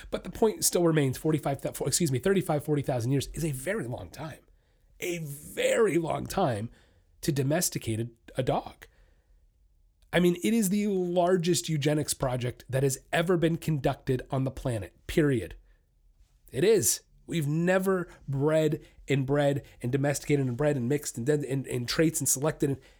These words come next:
any other animal on this planet. There's no other animal that has been selectively bred so precisely and so much as a dog. So the thing is,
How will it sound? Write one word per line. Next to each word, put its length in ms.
any 340
other 160
animal 300
on 60
this 120
planet. 340
There's 220
no 280
other 140
animal 240
that 80
has 100
been 100
selectively 480
bred 240
so 420
precisely 600
and 100
so 180
much 640
as 140
a 40
dog. 360
So 300
the 100
thing 360
is, 400